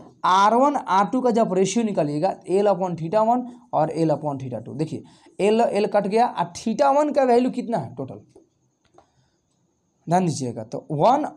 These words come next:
upon sixty degree into में सेवेंटी फ़ाइव degree upon वन, कैंसिल कराइए,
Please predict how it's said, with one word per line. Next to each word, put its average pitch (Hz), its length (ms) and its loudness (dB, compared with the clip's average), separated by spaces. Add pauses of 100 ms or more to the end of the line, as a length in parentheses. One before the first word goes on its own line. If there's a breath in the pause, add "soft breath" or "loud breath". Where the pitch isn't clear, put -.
upon 202 400 2
sixty 185 440 -6
degree 220 320 -4 (160)
into 214 300 0
में 247 340 0
सेवेंटी 180 420 -4
फ़ाइव 196 240 0
degree 180 320 -2
upon 139 300 -4
वन, 117 160 -6 (180)
कैंसिल 156 280 -4
कराइए, 214 400 -2